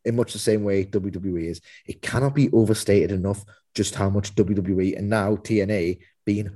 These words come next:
rampantly intelligence insulting rubbish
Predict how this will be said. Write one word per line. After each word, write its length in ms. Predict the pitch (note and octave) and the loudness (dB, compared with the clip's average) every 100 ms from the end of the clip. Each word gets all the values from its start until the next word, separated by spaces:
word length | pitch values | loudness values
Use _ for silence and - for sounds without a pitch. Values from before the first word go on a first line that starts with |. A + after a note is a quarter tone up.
| - | -6
rampantly 840 | - B2 A2+ A2+ B2 F#2 G#2 G#2+ - _ _ | 2 4 6 4 0 0 0 0 -4 _ _
intelligence 720 | A2 G2 G#2 G2+ G2 G2+ - - | -8 -4 0 0 -2 -6 -8 -8
insulting 680 | G2 - G2 G2 G2 G2 G2 - _ | -8 -4 -2 0 0 -2 -6 -20 _
rubbish 540 | - G2+ G#2 F#2 - | -2 4 4 4 0